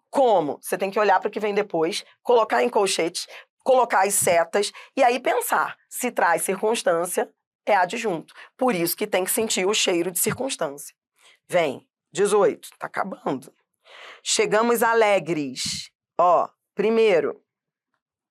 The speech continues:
vou ao verbo. Pergunto pelo sujeito. Dri, se colocar a frase na ordem direta fica mais fácil?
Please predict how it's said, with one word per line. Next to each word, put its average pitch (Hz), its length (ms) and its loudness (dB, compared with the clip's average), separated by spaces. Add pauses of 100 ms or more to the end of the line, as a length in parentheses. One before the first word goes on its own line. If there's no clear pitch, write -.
(460)
vou 185 320 2
ao 220 180 4
verbo. 180 760 0 (1700)
Pergunto 175 1040 -4 (800)
pelo 185 580 0 (100)
sujeito. 226 1040 -2 (1500)
Dri, 294 460 2
se - 180 -6
colocar 269 380 2
a 196 40 2
frase 175 320 0
na 165 140 2
ordem 170 260 2
direta 151 340 0
fica - 180 -8
mais 139 200 -4
fácil? 175 360 -4